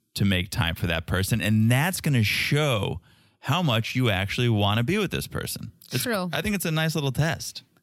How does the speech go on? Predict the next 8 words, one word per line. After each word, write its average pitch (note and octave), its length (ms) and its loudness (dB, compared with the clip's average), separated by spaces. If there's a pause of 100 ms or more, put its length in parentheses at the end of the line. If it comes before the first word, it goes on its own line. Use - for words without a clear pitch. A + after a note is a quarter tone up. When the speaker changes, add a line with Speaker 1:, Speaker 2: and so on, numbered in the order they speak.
(420)
Speaker 2:
True. D4+ 400 0
I, G4+ 240 0
I F#4 80 -2
think G4+ 220 -2
especially C#4+ 680 -2 (800)
if B3 160 -4
you're B3 180 0 (140)
older. G3 720 -2